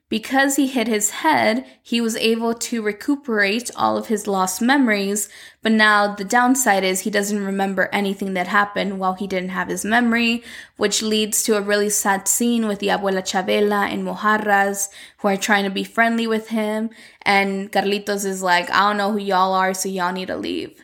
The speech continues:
And so they're all sad because Carlitos doesn't remember him. But this is gonna lead to some reconciliation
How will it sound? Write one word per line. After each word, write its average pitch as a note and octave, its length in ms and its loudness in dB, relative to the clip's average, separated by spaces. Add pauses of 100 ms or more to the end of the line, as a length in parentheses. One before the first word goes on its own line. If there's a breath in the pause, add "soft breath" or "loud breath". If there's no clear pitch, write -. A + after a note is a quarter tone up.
And B3 180 4
so A#3 460 2
they're A3 180 2
all A3 160 2
sad F#3+ 440 2
because G3 340 -6
Carlitos F#3+ 580 -6
doesn't F#3+ 240 -8
remember A#3 480 -2
him. A3+ 380 -2 (560 loud breath)
But C4+ 560 2
this A3 440 0
is A3 200 -6
gonna G#3+ 200 -2
lead G3 600 -4
to A#3+ 120 -2
some G#3+ 280 -2
reconciliation G#3 1200 -2